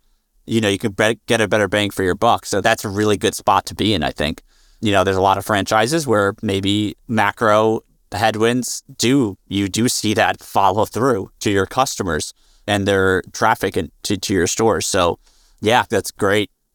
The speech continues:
I think in, in wrapping up here, I'm, I'm curious about just, you know, kinda your long-term plans for this, but also at the franchisee level, you know, how you see it playing out.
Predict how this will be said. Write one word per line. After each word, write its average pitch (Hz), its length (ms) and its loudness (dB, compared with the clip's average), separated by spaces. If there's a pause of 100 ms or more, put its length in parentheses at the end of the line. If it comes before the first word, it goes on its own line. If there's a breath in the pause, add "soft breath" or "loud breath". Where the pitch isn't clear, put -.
(100)
I 127 60 -4
think 160 220 0
in, 151 160 2
in 147 160 -2
wrapping 160 300 2
up 123 120 0
here, 120 100 2
I'm, 107 180 0
I'm 113 100 0
curious 123 260 -2
about 107 200 0 (100)
just, - 260 -8 (400)
you 110 80 -4
know, 95 160 0 (100)
kinda 107 160 0
your 104 200 2
long-term 107 500 0
plans 113 300 -2
for 123 100 -4
this, 117 300 -2 (180)
but 117 120 0
also 139 240 2
at 135 80 -2
the - 60 -4
franchisee 117 560 -2
level, 98 380 0 (140)
you 110 100 -6
know, 98 200 0 (200)
how 135 200 2
you 131 200 2
see 123 300 0
it 120 80 -4
playing 117 360 0
out. 127 400 2